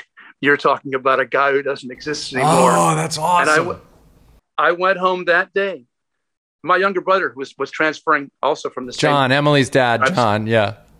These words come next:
Speaker 1: Exactly. Yes,
Speaker 2: Yes.
Speaker 1: John, that's not Emily's dad, John Hornsby. He came to that meeting, the new coach meeting, came over to our high school, James Blair High School,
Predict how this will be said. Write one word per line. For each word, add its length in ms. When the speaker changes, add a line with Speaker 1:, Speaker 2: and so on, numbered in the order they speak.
Speaker 1:
Exactly. 760
Yes, 140
Speaker 2:
Yes. 180
Speaker 1:
John, 160
that's 200
not 240
Emily's 360
dad, 300
John 220
Hornsby. 380
He 60
came 240
to 80
that 180
meeting, 320
the 60
new 180
coach 360
meeting, 340
came 200
over 220
to 220
our 140
high 160
school, 280
James 240
Blair 260
High 120
School, 320